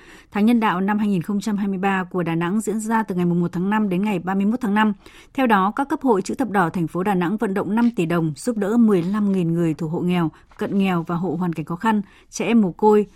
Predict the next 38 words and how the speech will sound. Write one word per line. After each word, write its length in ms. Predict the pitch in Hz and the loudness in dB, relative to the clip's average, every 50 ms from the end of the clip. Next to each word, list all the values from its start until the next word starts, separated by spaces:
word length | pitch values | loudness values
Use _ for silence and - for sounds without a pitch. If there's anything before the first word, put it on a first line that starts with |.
| _ - - - _ | _ -20 -20 -20 _
giúp 260 | - 226 302 302 - | 0 0 0 2 2
một 180 | 220 214 190 - | 0 -2 0 0
nghìn 220 | 208 202 196 180 | 0 2 2 2
địa 120 | 180 185 175 | 0 -2 -2
chỉ 160 | - - 190 | -2 -2 -2
nhân 180 | 175 202 220 | 0 0 0
đạo, 220 | 214 214 202 151 - - _ _ _ | 0 0 0 -2 -4 -8 _ _ _
xây 300 | - - - 254 247 226 | -12 -4 0 2 2 2
dựng 380 | 202 226 190 - - 202 196 | 2 -2 -4 -2 -2 0 0
mười 220 | 190 190 185 180 175 | 0 2 2 2 2
nhà 420 | 175 175 185 180 180 170 165 160 165 - - _ _ - _ _ _ _ | 2 0 0 0 0 0 -2 -2 -4 -8 -18 _ _ -20 _ _ _ _
Chữ 160 | - 220 214 | -8 -8 -4
Thập 160 | - 254 - | -4 -6 -4
Đỏ 280 | 175 202 196 175 156 139 156 | -2 -2 0 0 -2 -2 -4
giúp 240 | - 262 277 277 | -4 -4 -2 0
người 100 | 226 190 | 0 2
nghèo. 280 | 175 180 180 170 160 151 - - _ _ _ _ _ _ _ _ | 2 2 2 0 0 -2 -4 -10 _ _ _ _ _ _ _ _
Bà 340 | - 196 196 190 185 180 | -4 -2 -2 0 0 0
Lê 140 | 180 202 233 | 0 0 0
Thị 120 | 233 - 196 | 0 0 0
Như 140 | 220 220 | 0 2
Hồng, 260 | 220 226 208 180 170 151 - - - _ _ | 2 2 2 2 0 -2 -4 -10 -20 _ _
Chủ 120 | - 220 | -8 -4
tịch 160 | 190 208 185 | -4 -4 -6
Hội 240 | 180 190 202 190 156 | -4 -2 -2 -2 -2
Chữ 100 | 175 220 | -2 -4
Thập 140 | 208 262 - | -6 -6 -4
Đỏ 220 | 185 208 202 170 160 | -2 -2 -2 -2 -2
thành 120 | - 175 156 | -4 -6 -4
phố 100 | 180 196 | -4 -4
Đà 100 | 208 185 | -2 -2
Nẵng 220 | 170 160 170 220 | -2 -2 -2 -4
cho 160 | - - 233 | -4 -4 -4
biết, 200 | 208 226 294 302 - _ _ _ | -2 -2 -2 -2 -4 _ _ _
trong 240 | - - 226 202 196 | -6 -4 -2 0 0
năm 120 | 202 196 | 0 0
năm 120 | 196 196 185 | -2 -2 -2
qua, 320 | 180 202 196 196 185 175 | 0 0 0 0 0 -4